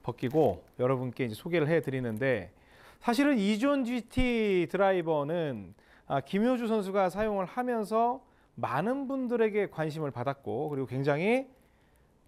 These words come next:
많은 수량이 판매가 됐습니다. 그런데 이제 신형이 등장을 한 거죠. 이 신형 드라이버가 나온 겁니다. 지난해까지, 올 초까지만 해도 여러분께 알려드렸던 그러한,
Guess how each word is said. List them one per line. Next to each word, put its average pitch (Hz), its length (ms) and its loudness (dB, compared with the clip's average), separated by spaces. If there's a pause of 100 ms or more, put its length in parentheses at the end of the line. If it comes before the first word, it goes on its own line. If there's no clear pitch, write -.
많은 180 520 0
수량이 160 400 -2
판매가 196 340 -2
됐습니다. 117 560 -4
그런데 165 500 2 (280)
이제 220 100 0
신형이 311 460 2
등장을 190 400 2
한 208 100 -2
거죠. 143 460 -2
이 160 80 -4
신형 254 440 0
드라이버가 196 720 0 (360)
나온 147 320 0
겁니다. 123 480 -8
지난해까지, 196 760 -2 (400)
올 226 220 0
초까지만 254 760 -2
해도 233 200 -4
여러분께 202 320 -2
알려드렸던 196 800 -2 (440)
그러한, 202 880 0